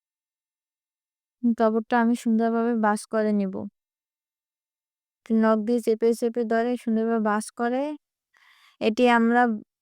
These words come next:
বোতাম লাগিয়ে নেব এই কাপড়টার উপরে। একটি ডাবল সেলাই দিয়ে নিয়েছি।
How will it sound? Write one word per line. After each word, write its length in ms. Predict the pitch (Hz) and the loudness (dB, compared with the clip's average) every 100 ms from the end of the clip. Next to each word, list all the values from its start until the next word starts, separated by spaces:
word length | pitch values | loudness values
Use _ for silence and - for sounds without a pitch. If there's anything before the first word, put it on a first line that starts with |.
| 196 | -6
বোতাম 280 | 208 214 233 | -4 -2 0
লাগিয়ে 320 | 226 226 233 | 0 0 0
নেব 160 | 226 233 | -2 0
এই 120 | 233 | -2
কাপড়টার 440 | 226 220 226 226 233 | -2 -4 -6 -6 -4
উপরে। 360 | 226 233 233 269 294 262 _ _ _ _ _ _ _ _ _ | -4 -6 -6 -6 -8 -16 _ _ _ _ _ _ _ _ _
একটি 220 | _ 233 | _ 0
ডাবল 280 | 220 208 208 | 2 2 0
সেলাই 320 | - 247 233 | -4 -2 0
দিয়ে 200 | 214 220 | 0 0
নিয়েছি। 360 | 208 202 - | -2 -4 -6